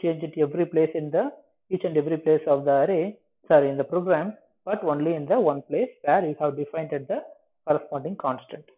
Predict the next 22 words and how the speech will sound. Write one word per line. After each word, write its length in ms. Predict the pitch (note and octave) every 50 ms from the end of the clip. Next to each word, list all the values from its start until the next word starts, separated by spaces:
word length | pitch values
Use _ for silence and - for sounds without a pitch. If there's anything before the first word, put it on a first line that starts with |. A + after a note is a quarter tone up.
| _ _ _ _ _ _ _ _ _ _ _ _ _ _ _ _ _ _ _ _ _ _ _ _ _ _ F3+
Okay. 480 | D#3+ - - G#3+ A#3+ A#3 - - _ _ _ _ _ _ _ _ _ _ _ _ _ _ _ _ _ _ _ _ _ _ _ _ _ _ _ -
Okay. 280 | E3+ D#3 - D#3 - - _ _ _ _ _ _ -
So 680 | - G3+ F#3 F3+ F3 E3+ E3+ E3 E3 E3 D#3+ - - - _ _ _ _ _ _ _ _ _ _ -
I'll 180 | F3 E3 E3 -
stop 260 | - G#3 C4+ C4 - -
here 260 | F#3+ D#3 D#3 G#3+ F3+ - - - _ _ _ _ _ _ _ _ _ _ _ _ -
and 320 | F#3 E3+ E3 E3 D#3+ D#3+ D#3
we 60 | D#3+
can 180 | D#3 E3+ D#3+
discuss, 380 | D#3+ F3+ F3 - - G3+ G3+ G3 G3 - _
if 160 | - D#3 -
you 80 | F3 D#3+
have, 520 | C#3+ D3 D3 D3+ D3+ D3+ D3+ D3+ D3+ D3
discuss 280 | C#3+ D3 - - F3+ E3+ -
the 60 | E3+
doubts 320 | C#3 C#3+ D3+ E3+ F#3+ F#3 -
and 180 | E3+ D3+ C#3+ C#3
clarification 600 | - D3 D#3+ E3 D#3 D#3+ D3+ D#3 C#3 - - D3+
in 80 | D3 D3
your 100 | F3+ F#3+
online 340 | D#3+ D3 D3 C#3+ C#3 C3 C3
class. 220 | - C3+ B2+ -